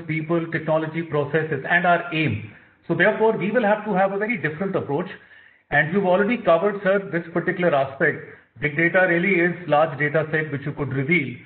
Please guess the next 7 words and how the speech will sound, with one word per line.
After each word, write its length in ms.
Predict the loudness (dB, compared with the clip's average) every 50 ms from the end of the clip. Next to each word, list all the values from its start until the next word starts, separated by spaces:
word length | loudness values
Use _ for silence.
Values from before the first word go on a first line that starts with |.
| -20 -20 _ _ _ _ -4
uh, 220 | -2 -2 -2 0 0
analyze 400 | 0 0 0 2 2 2 2 0 -4 -8
to 80 | -6
reveal 360 | -4 -4 -2 -2 -4 -4 -2 2
patterns, 380 | 2 2 2 0 -4 -6 -6 -8 -4
trend 180 | -2 -2 0 0
associations 680 | -2 -2 -2 -2 -2 -2 -4 -4 -4 -4 -4 -4 -6